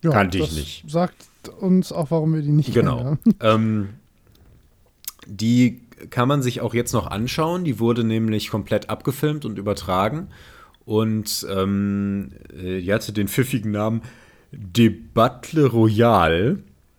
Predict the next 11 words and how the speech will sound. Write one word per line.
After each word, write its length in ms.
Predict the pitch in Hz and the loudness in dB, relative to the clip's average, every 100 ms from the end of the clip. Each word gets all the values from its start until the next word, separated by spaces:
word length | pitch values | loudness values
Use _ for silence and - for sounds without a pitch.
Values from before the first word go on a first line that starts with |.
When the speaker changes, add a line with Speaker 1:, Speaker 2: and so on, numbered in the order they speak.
| _ _ _ _ 196 - - - - | _ _ _ _ 0 0 -2 -12 -4
Speaker 1:
Das 300 | 147 - 240 | -2 -4 -6
ist 140 | 226 | 0
ganz 300 | 269 277 - | 4 4 2
lustig. 440 | 294 226 - 135 247 - - 247 131 | 2 2 2 0 0 -2 -8 -6 -4
Speaker 2:
<laughs> 400 | 110 - - - | -6 -10 -14 -8
Wobei 220 | 107 107 120 | -2 2 4
das 180 | 107 | 2
L 160 | - 123 | 2 2
ausgeklammert 640 | 110 127 127 - 78 76 | 2 0 -4 -8 -6 -4
war. 260 | 78 92 165 - - - - | -2 -2 -2 -8 -20 -20 -12
Also 260 | 82 87 | -4 -4